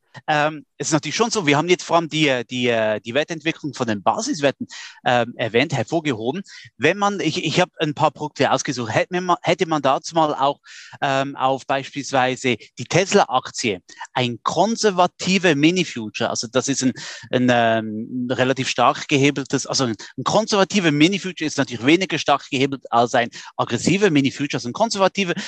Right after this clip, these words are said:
Mini-Future investiert, dann hätte man heute eine Performance erzielt von zweitausendsiebenhundertfünfzig Prozent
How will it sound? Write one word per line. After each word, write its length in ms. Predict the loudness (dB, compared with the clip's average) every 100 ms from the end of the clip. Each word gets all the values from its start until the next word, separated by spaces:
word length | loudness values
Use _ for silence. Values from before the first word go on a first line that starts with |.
| -12 0
Mini-Future 560 | 2 2 0 0 2
investiert, 520 | 0 0 -2 2 2 2 -14 _
dann 140 | 0
hätte 260 | 2 0 2
man 220 | 2 2 -6 _ _ _ _ _ _
heute 300 | 0 0 0
eine 160 | -4 -4
Performance 640 | -4 -2 0 0 -2 -4
erzielt 580 | -6 -4 0 2 2 0 -14 _
von 280 | -4 -4 -4 -4
zweitausendsiebenhundertfünfzig 2250 | 0 0 0 0 0 0 -12 _ -4 -2 2 2 2 4 2 2 _ -2 0 0 -2 -4 -6 -14 _ _
Prozent 520 | -8 0 0 0